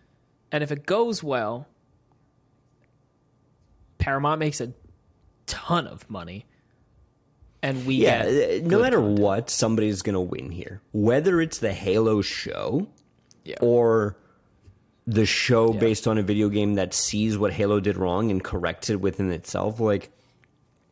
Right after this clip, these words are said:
Speaker 1: Yeah,
Speaker 2: high
Speaker 1: but I don't
Speaker 2: tide
Speaker 1: want that
Speaker 2: raises,
Speaker 1: to happen.
Speaker 2: high
Speaker 1: I
Speaker 2: tide
Speaker 1: want,
Speaker 2: raises all
Speaker 1: I
Speaker 2: boats.
Speaker 1: want
Speaker 2: We're
Speaker 1: Halo
Speaker 2: so,
Speaker 1: to be good.
Speaker 2: like, I don't even think we're up to, like, the M C U of video game adaptations, right?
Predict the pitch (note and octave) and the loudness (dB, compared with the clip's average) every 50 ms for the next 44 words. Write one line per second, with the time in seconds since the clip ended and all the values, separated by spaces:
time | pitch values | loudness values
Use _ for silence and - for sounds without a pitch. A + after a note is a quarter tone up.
0 | _ _ _ _ _ _ _ _ _ _ _ _ _ - - - - - - - | _ _ _ _ _ _ _ _ _ _ _ _ _ -20 -20 -18 -18 -20 -20 -20
1 | _ _ _ _ _ _ _ _ _ _ _ _ _ - - F#3 C3 B2+ A#2+ C3+ | _ _ _ _ _ _ _ _ _ _ _ _ _ -4 -2 0 2 2 2 2
2 | C#3+ C3 A#2+ A2+ A2 A#2+ A#2+ A#2 A2 A#2 A2+ C3 C3 - - B2 B2 A2+ - C3+ | 2 2 2 2 2 2 2 2 2 0 -2 -4 -4 -2 0 0 0 0 0 0
3 | B2+ A#2 A#2 A#2 A2+ G2+ A2 A2 G#2 G#2+ G#2 G2 F2+ F#2+ D#2 - - - A#2 G#2+ | 2 2 4 2 2 2 0 0 2 2 2 2 2 0 0 0 -2 -2 0 2
4 | A2+ B2 C3+ C3 - - C3 C3+ D3+ C#3+ F#2+ D2 D2 G2+ A2+ G#2+ G2+ G2+ - - | 4 4 4 2 2 2 4 4 4 2 2 0 0 0 2 2 0 0 -4 -12
5 | _ _ - - - - C#3 D3+ E3+ G3+ A3+ A#3 A3+ F3+ D#3+ C3+ - D3 C#3 C#3 | _ _ -20 -12 -6 -4 -2 0 2 2 2 2 4 4 2 2 2 2 0 0
6 | C3+ - B2 A#2 A2+ A2+ A2 - - B2 A2 G#2 F#2+ F#2 F2 - - - _ - | 0 2 2 2 2 2 0 0 0 0 2 2 2 0 0 -4 -8 -20 _ -20
7 | _ _ _ _ _ _ _ _ _ _ - G2 G#2 A#2+ - - - A2 A#2+ B2 | _ _ _ _ _ _ _ _ _ _ -6 0 0 0 0 -2 -4 -2 2 2
8 | B2 A#2 A2+ - - - - A#2 A2 G#2 G2 G2 G2+ G#2 G#2 G2 F2+ D#2 - - | 2 2 2 2 0 2 2 2 2 2 2 2 2 4 4 2 2 0 -4 -8
9 | - - _ _ _ _ _ _ _ _ - A2+ G#2 F#2+ F2+ F2 G2+ G#2+ G2+ G#2 | -12 -14 _ _ _ _ _ _ _ _ -6 -6 -4 -4 -4 -2 0 0 2 2
10 | G#2 G2+ G2 F#2+ F#2+ F#2 F#2 F#2 D2+ C2+ E2+ F2 E2 D#2 D2+ - - - - A#1+ | 2 2 0 0 0 -2 -2 -2 -4 -4 -6 -4 -4 -4 -4 -6 -8 -10 -10 -8
11 | - - - - F#2 G#2 G2+ G2+ G#2 - | -8 -10 -12 -8 -4 -2 0 0 -2 -4